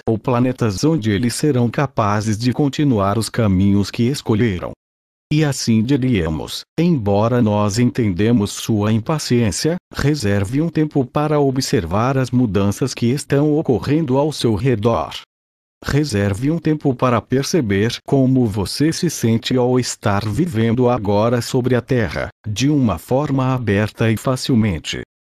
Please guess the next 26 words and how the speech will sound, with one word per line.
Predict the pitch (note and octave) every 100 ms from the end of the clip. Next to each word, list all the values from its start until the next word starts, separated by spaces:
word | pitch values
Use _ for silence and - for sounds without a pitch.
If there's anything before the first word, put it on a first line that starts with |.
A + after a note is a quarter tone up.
| _ _ _ -
A | F3
Terra | - - C3+ B2+ A#2+
se | -
relaciona | F#2+ D3 D3 A#2 - A#2 A2 A2 G#2
com | G#2
você | F2+ E2+ - - D3
em | E3
seus | D#3 - C3 D3 B2
momentos | C#3+ C#3+ G#2+ A2+ A#2+ A2
de | A#2
conexão | - F#2+ A2 - - F3
com | F3
sua | D#3 - C3
beleza, | B2+ A#2+ F#2 D2 A#1 -
e | B2+
seus | - - B2+ D3 A#2+
lugares | D3 A#2 G2 G2+ A2
sagrados. | - A2+ G2 A2 F#2 C2+ A#1 - - _ _ _ _ _ -
Sinta | - - F3 - A#2+
os | A2 G2
ventos | F#2+ A2+ A2+ A2+ -
prevalecendo | A#2 G#2 A#2 A#2+ - A#2+ G#2+ F#2
em | A2+
um | D#3
nível | C3 E3+ C#3 B2+
interno, | B2 A#2 C3 A2+ - G#2+